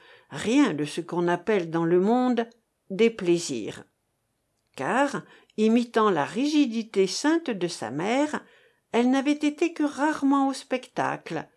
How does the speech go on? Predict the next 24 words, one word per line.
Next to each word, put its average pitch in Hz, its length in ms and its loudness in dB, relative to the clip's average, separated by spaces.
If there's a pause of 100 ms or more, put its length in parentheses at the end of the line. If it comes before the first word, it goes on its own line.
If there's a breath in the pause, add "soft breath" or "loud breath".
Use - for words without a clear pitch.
(480)
et 180 100 2
regardait 190 560 0
ce 294 140 -6
divertissement 214 840 -2
comme 240 220 2
une 262 140 2
souillure, 226 760 0 (420 soft breath)
dont 160 260 -4
chaque - 340 -6
fois 202 260 -2
elle 240 80 -2
s'était 170 420 -6
empressée 277 520 -2
de 294 120 -2
se 294 160 -2
purifier. 220 800 -6 (1000)
Enfin, 190 380 -2 (560 loud breath)
ne 233 160 2
portant 311 540 0
sa 220 180 0
disposition 233 800 -2
à 185 80 2
la 190 120 2
grandeur 170 760 2